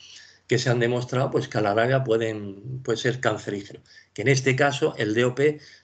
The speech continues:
tanto el estalato de diostilo como el estalato de dibutilo, desde siempre, y haciendo un inciso, desde siempre han sido los mejores plastificantes, hablando claro, para los cauchos nitrílicos,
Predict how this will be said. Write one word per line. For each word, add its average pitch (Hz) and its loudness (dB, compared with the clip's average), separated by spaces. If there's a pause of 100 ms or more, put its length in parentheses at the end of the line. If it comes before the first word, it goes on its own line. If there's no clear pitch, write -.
tanto 104 -4
el 110 -2
estalato 123 0
de 135 4
diostilo 135 2
como 104 -4
el 95 -6
estalato 117 -2
de 123 2
dibutilo, 135 2 (300)
desde 104 -4
siempre, 143 2
y 110 -4
haciendo 123 -2
un 131 2
inciso, 143 -2 (300)
desde 101 -6
siempre 110 -2
han 147 2
sido 143 -4
los 156 -2
mejores 117 -2
plastificantes, 143 -2 (460)
hablando 139 0
claro, 147 2
para 107 2
los 95 -4
cauchos 117 0
nitrílicos, - -4